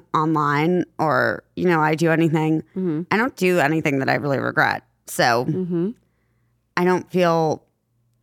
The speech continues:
Speaker 1: concerned. I might, like, well, that's not true. Like, if I say something and I don't realize that it's offensive or, you know.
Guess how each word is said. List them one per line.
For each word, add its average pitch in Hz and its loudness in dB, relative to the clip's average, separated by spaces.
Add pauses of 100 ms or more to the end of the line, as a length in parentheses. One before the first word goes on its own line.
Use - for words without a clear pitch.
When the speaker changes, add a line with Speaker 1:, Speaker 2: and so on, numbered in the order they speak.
Speaker 1:
concerned. 143 0 (100)
I 226 -2
might, 254 0
like, 170 0 (800)
well, 170 0
that's - -4
not 110 -6
true. - -8
Like, 160 -4
if - -2
I 202 0
say 214 -4
something 180 0
and 165 2
I 165 0
don't 160 0
realize 147 0
that 160 -2
it's 120 -6
offensive 151 -2
or, 120 -2
you 190 -4
know. 151 0